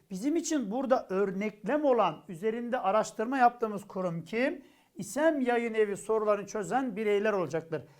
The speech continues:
O zaman bize evreni, genel olanı sorduğu için K P S S yayınlarını çözen bireyler, örneklemi, seçileni sorduğu için İSEM olur. Evren olduğundan dolayı cevabımız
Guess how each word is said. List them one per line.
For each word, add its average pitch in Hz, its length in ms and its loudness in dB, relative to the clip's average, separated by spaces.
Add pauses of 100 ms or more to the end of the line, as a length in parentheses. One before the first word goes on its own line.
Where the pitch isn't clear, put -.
(200)
O 196 100 -4
zaman 240 300 -2
bize 254 160 0
evreni, 220 840 0 (220)
genel 180 360 2
olanı 254 260 2
sorduğu 196 380 -2
için 147 340 -8 (260)
K 175 280 6
P 220 100 2
S 220 80 -4
S 240 100 4
yayınlarını 233 520 4
çözen 233 360 0
bireyler, 240 480 6 (280)
örneklemi, 214 840 2
seçileni 202 500 -6
sorduğu 214 440 0
için 247 440 2 (220)
İSEM 208 340 0
olur. 160 220 0 (360)
Evren 240 440 4
olduğundan 185 720 -4
dolayı 160 260 -6
cevabımız 220 600 4